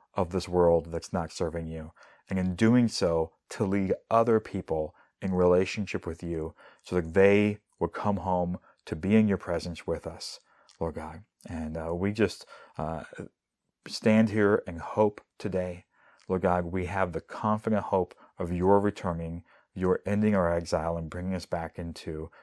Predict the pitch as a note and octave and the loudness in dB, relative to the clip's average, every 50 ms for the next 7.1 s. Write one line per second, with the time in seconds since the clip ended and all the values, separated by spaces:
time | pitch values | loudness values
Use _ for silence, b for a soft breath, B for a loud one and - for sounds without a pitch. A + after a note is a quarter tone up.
0 | b b - F2 E2+ - - - E2+ E2 - E2+ D#2+ - - - - - F2 D#2+ | b b -8 -8 -6 -6 -4 -4 -4 -4 -4 -8 -10 -10 -12 -14 -4 -2 0 2
1 | D#2+ E2 E2 - - - E2 E2 E2 F2 F#2 G2 b b b b b b b b | 2 0 0 -4 -10 -12 -12 -12 -12 -14 -18 -20 b b b b b b b b
2 | - F#2 F#2 F2 F2 - - - G2+ G2 F#2+ - - G2+ F#2+ - - F#2 F#2 E2 | -6 -4 -4 -4 -6 -8 -2 0 0 0 0 -2 -4 -4 -4 0 -2 -2 -2 0
3 | C#2 F#2 F2+ F2 - F2 E2+ E2+ F2 F2+ F2+ F2+ F2+ E2 E2 F2 F2+ - G#2 - | -4 -6 -6 -4 -6 -4 -4 -2 -2 -4 -4 -6 -10 -8 -8 -8 -6 -6 -6 -6
4 | - - F#2+ F2+ F2 E2+ F2 F2 E2+ - - B B B B B F#2+ - - - | -6 -6 -6 -4 -4 -4 -4 -6 -6 -8 -12 B B B B B -12 -6 0 0
5 | F#2 F2+ F2 E2 - F2+ E2+ D#2+ D#2+ - - - _ - E2+ E2 E2 D#2+ D#2+ E2+ | 2 2 2 -2 -2 -2 -2 -4 -4 -6 -14 -20 _ -16 -14 -12 -12 -12 -14 -16
6 | - - - F2+ E2+ E2 E2 D#2+ D#2 D#2 D#2+ D#2+ - - - - E2 E2+ F2+ F#2 | -8 -2 0 2 2 2 0 -2 -2 -4 -4 -6 -8 -12 -16 -16 -14 -14 -14 -14
7 | G2 | -16